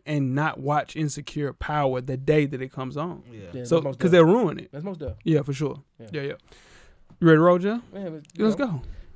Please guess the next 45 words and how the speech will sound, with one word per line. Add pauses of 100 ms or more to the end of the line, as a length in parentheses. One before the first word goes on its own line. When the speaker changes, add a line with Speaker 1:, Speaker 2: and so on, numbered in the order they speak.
(120)
Speaker 3:
check
us
out
on
iTunes,
Speaker 1:
Mm-hmm.
Speaker 3:
Facebook, (560)
I
G, (100)
Beyond
Pod,
YouTube,
and
of
course
the
SoundCloud
page, (280)
so
you
can
catch
up
on
the
full
archive
of
the
past
episodes
of
F
S
P.
Speaker 1:
Mm-hmm.
Speaker 3:
Just
simply
search (160)
Full
Sport
Press
Podcast.
Speaker 1:
Most
definitely.